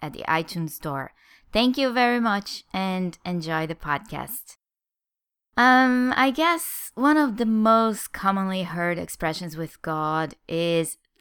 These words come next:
"thank God." We say basically the same thing in Brazil. "Thank God" is what we say when we're relieved that something happened or didn't happen, and so on.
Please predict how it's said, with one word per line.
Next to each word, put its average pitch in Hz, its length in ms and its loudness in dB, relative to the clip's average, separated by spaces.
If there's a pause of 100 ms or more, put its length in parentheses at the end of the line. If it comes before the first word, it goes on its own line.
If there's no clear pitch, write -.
(100)
"thank 190 380 -2
God." 156 540 0 (680)
We 247 120 2
say 294 400 2
basically 214 540 -2
the 160 80 -6
same 160 300 -6
thing 151 240 -6
in 151 100 -6
Brazil. 147 440 -6 (140)
"Thank 214 240 -2
God" 196 360 4
is 170 100 -12
what 165 160 -2
we 170 80 -6
say 165 420 -2
when 156 540 -4
we're 160 360 -4 (500)
relieved 214 720 0
that 185 160 -4
something 190 400 -4
happened 180 760 -2
or 160 200 0
didn't 180 300 -4
happen, 170 760 -2
and 160 320 -4
so 165 260 -6
on. 147 280 -6